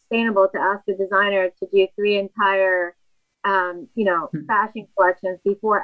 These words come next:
Speaker 1: actually being sold at Barney's or Saks or, you know, Bergdorf or whatever. It needs to be something different, you know, um, which is
Speaker 2: Mm.
Speaker 1: why, as you know,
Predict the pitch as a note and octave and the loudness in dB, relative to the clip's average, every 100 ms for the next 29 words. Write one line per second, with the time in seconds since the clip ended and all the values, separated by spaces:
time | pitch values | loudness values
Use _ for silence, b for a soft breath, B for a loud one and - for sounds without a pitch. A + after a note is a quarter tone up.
0 | F#3+ G3 - F#3+ - G3+ G3 - G3 F3+ | -2 -2 -4 -4 0 0 -2 0 2 2
1 | F3+ F#3 F#3 - - F#3+ F#3 F#3 - - | 0 -2 -2 -6 -2 0 0 -2 -8 -4
2 | F#3+ F#3+ G3 F3+ _ F#3 F3+ - - F#3+ | 0 2 0 -2 _ 0 0 -2 -6 0
3 | G3 F#3+ - - F#3 E3 - F3+ F3 F3+ | 2 0 -2 -10 -12 -4 2 2 2 -2
4 | F3 - G3 F#3+ F#3 F3 F#3+ G3 A3 B3+ | -4 0 2 4 2 -2 -2 -2 2 2
5 | C4 - A3 A3 G#3 G3+ G3+ _ _ _ | 2 -2 -2 0 0 0 -4 _ _ _
6 | _ _ _ _ B3 A#3+ A#3+ A#3+ A3 G#3 | _ _ _ _ 0 0 0 0 0 -2
7 | - _ G3+ G#3+ G#3 - C4 D4 _ - | -8 _ -6 -2 -2 -2 -4 -4 _ -6
8 | G3+ F#3 F3+ F#3 - G3+ G3 G#3 A3+ C4 | -2 0 2 2 0 -2 0 -2 -2 -2
9 | - A#3+ A#3 - - - - G#3+ G#3 A2+ | -2 -2 0 0 -2 -8 -8 -4 -2 -2
10 | G3 G3 G3 | 0 2 0